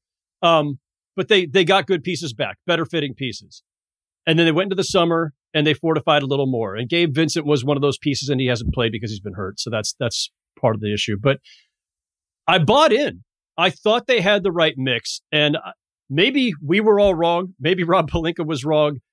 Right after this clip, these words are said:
Maybe we're back to where this team has been too often over the last few years, with the one championship year notwithstanding, which is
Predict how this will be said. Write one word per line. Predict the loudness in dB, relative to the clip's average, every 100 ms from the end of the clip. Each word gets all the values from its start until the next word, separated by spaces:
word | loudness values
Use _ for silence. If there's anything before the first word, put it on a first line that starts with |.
| _ -6
Maybe | 2 2 2
we're | 0 0
back | 2 0 -2
to | -4
where | 0 0 0 -2 _ _ _ _ -14
this | -2 -2 0
team | 0 0
has | 0
been | 0
too | 0 2 4
often | 4 0 -6 -6 -12 _ _
over | -2 0
the | 0
last | 2 2 0 -6 -8
few | -4
years, | -2 0 0 0 -2
with | -8 -6
the |
one | 0 0 0 -2 -6 -6
championship | -2 0 -2 -6 -4
year | -2
notwithstanding, | -2 -4 -2 0 2 0
which | -2 0
is | 2 2 0